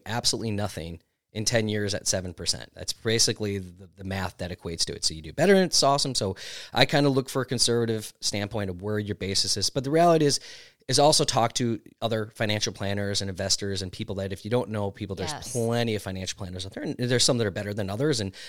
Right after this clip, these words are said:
Speaker 1: you know, you just have to interview people and see what they want for your family or what the best needs are and ask them about their fee structures and things like that. But just save. The biggest thing is if you're not saving, if you're not doing anything, or if you're just tucking it and putting it on your,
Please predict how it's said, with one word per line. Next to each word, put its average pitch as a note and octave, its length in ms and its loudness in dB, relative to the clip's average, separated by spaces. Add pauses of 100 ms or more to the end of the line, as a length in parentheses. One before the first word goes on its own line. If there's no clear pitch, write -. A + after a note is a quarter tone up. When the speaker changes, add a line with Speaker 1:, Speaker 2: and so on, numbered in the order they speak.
(140)
Speaker 1:
you A2+ 80 -4
know, A2 80 2
you G#2+ 80 0
just G#2+ 140 2
have A2 100 2
to G#2 100 -4
interview G#2 320 -4
people A2+ 300 -6
and G2 80 -4
see G2+ 160 0
what G2 260 -6
they G2 360 -2 (380)
want A2+ 340 -4
for - 100 -4
your G2+ 240 -2
family G3+ 400 0
or C3 100 2
what G2 280 -6
the G2+ 60 -6
best G2+ 280 -2
needs G#2+ 240 -4
are A#2+ 260 -2
and F#2+ 140 -6
ask G2+ 220 -2
them G#2+ 100 -6
about F2 140 -8
their - 100 -18
fee F#3 240 -4
structures D3+ 460 -2
and D3+ 100 -6
things C#3+ 140 -8
like C#3+ 80 -8
that. C#3 200 -6
But A#2+ 220 -2 (380)
just F#3 220 6
save. - 320 4
The - 80 -4
biggest C#3+ 280 2
thing D3 120 2
is A2+ 100 0
if G#2+ 100 -6
you're A#2 100 -2
not G#2 300 -4
saving, D3+ 540 2
if - 120 -10
you're G2 80 -6
not A2 220 0
doing B2 240 0
anything, C#3+ 500 0 (280)
or A#2+ 100 4
if A#2+ 140 0
you're A#2 80 0
just A#2 400 2 (340)
tucking B2+ 340 2
it B2+ 120 0
and F#2+ 100 -6
putting A#2 220 0
it - 20 0
on A2+ 100 -2
your, G#2 220 -2